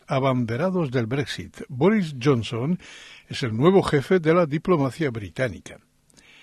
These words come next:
El excéntrico exalcalde de Londres es uno de los, eh, pesos pesados del gobierno de Theresa May. Asume la cartera de Exteriores en un momento en el que su país debe negociar con Europa su salida de la Unión Europea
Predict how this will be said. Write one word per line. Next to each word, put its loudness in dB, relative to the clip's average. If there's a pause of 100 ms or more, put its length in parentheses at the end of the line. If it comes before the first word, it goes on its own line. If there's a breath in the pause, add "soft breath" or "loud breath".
(380 loud breath)
El 2
excéntrico 2
exalcalde 0
de -4
Londres 0
es -4
uno 2
de 2
los, -4
eh, -2
pesos -6
pesados 0
del -6
gobierno -4
de -4
Theresa -8
May. -4 (640 loud breath)
Asume 2
la 4
cartera -2
de -6
Exteriores 0
en 0
un 2
momento 0
en 0
el -2
que -6
su -2
país 0
debe 0
negociar -2
con -8
Europa -4
su -6
salida -2
de 0
la -2
Unión -2
Europea -2